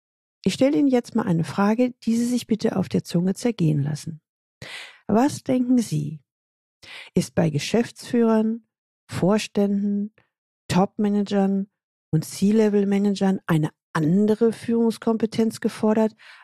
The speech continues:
als bei Führungskräften in der Brückenbauerrolle, wie ich die Führungskräfte der zweiten Führungsebene zwischen der ersten Ebene und dem mittleren Management nenne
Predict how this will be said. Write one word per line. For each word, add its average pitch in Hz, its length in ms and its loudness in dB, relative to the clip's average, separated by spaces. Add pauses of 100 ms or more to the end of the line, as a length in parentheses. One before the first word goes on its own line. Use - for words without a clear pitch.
als 180 260 0
bei 156 160 2
Führungskräften 208 1160 0
in 190 140 2
der 175 140 2
Brückenbauerrolle, 214 1120 0 (360)
wie 202 160 2
ich 175 100 -2
die 160 120 -2
Führungskräfte 165 720 -2
der 160 140 -2
zweiten 165 460 -2
Führungsebene 196 840 -2
zwischen 175 360 -2
der 165 180 -2
ersten 175 440 0
Ebene 180 320 0
und 160 160 -2
dem 156 120 2
mittleren 180 400 2
Management 175 480 0
nenne 170 360 0